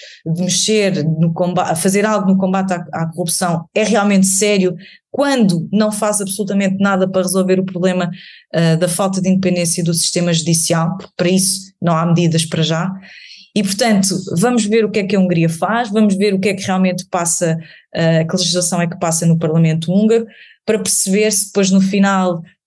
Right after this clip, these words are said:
ehm, realmente fez algo em concreto, se chega realmente para resolver estes problemas. Porque há muito essa ideia de que a Comissão o que está a tentar fazer, e já o fez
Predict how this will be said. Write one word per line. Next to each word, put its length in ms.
ehm, 640
realmente 580
fez 180
algo 220
em 120
concreto, 560
se 220
chega 460
realmente 440
para 120
resolver 360
estes 240
problemas. 520
Porque 160
há 60
muito 180
essa 200
ideia 320
de 120
que 120
a 80
Comissão 400
o 60
que 60
está 180
a 40
tentar 300
fazer, 420
e 120
já 140
o 60
fez 360